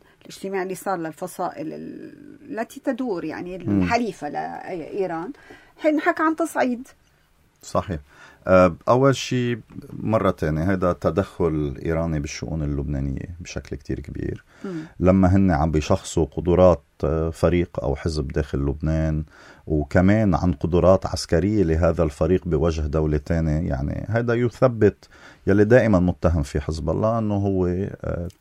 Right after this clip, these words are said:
Speaker 2: تابع
Speaker 1: مرتبط.
Speaker 2: مباشرة وامتداد للحرس الثوري الإيراني. وللنظام الإيراني، وبالتالي أولويته ومصالحه بتدور هونيك، مش بالمصلحة الوطنية اللبنانية. والأمثلة اللي أعطيتهم، عدم لجوءه للحكومة أو للبرلمان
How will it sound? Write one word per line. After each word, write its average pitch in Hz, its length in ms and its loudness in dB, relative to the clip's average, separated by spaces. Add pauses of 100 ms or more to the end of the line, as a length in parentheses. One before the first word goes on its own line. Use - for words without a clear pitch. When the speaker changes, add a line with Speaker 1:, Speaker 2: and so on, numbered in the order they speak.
Speaker 2:
تابع 101 300 6
Speaker 1:
مرتبط. 98 200 4
Speaker 2:
مباشرة 98 600 4
وامتداد 90 760 2
للحرس 80 640 -4
الثوري 80 400 -2
الإيراني. 104 600 -2 (560)
وللنظام 92 800 6
الإيراني، 95 520 0
وبالتالي 87 600 2
أولويته 82 520 2
ومصالحه 78 760 -2
بتدور 82 440 0
هونيك، 87 460 0
مش 82 140 -8
بالمصلحة 78 520 -4
الوطنية 76 380 -4
اللبنانية. 73 500 -4
والأمثلة 143 480 -2
اللي 98 120 4
أعطيتهم، 87 520 0 (420)
عدم 98 400 6
لجوءه 90 320 4
للحكومة 87 580 2
أو 82 140 0
للبرلمان 87 680 2